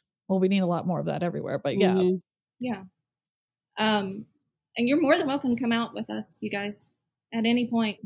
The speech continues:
Speaker 2: <laughs>
Speaker 3: We've got
Speaker 2: I
Speaker 1: I don't
Speaker 2: know
Speaker 1: know.
Speaker 2: Ellie would love to.
Speaker 1: I don't know if I've sold Jenny yet, but <laughs>
Speaker 2: I would go for, for support and out, out of pure intrigue, but I'd be afraid of bringing someone home, but I'm sure, I know you would make sure that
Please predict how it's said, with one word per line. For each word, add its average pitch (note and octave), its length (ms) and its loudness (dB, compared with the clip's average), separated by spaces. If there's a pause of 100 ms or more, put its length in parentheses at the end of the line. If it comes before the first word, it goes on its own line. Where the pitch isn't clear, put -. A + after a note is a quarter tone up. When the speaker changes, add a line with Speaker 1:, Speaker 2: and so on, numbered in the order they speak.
(120)
Speaker 2:
<laughs> - 920 -10 (1600)
Speaker 3:
We've A#3+ 140 0
got B3+ 80 -2 (360)
Speaker 2:
I G3 100 4
Speaker 1:
I - 20 4
don't G#3+ 100 6
Speaker 2:
know B3 60 4
Speaker 1:
know. F#3 60 0
Speaker 2:
Ellie F3+ 180 -2
would E3 140 -10
love E3 180 -6
to. D#3+ 320 -8
Speaker 1:
I A3+ 80 -4
don't B3+ 100 -2
know C4+ 80 2
if C4+ 80 -4
I've A#3 160 -2
sold G#3+ 260 0
Jenny F#3+ 280 -2
yet, E3+ 280 -8
but F3+ 300 -4 (400)
<laughs> - 380 -6
Speaker 2:
I C#4+ 180 8
would E4+ 180 8
go C4 220 8
for, A#3+ 240 0
for A3 320 4
support G3+ 640 2
and F#3+ 240 4
out, G#3 260 2 (120)
out G#3 100 2
of G3+ 160 0
pure G#3 240 2
intrigue, G3 600 2
but G3+ 100 2
I'd G3 80 0
be G3 120 2
afraid A3 340 -2
of F#3+ 80 -6
bringing G3 260 0
someone F3+ 300 -2
home, A3+ 480 0
but G3+ 140 0
I'm G3 120 -2
sure, F#3+ 420 -8
I F#3+ 120 -8
know G3 140 -4
you F#3 220 -6
would F3 160 -10
make F3 140 -8
sure F3 240 -12
that E3 240 -12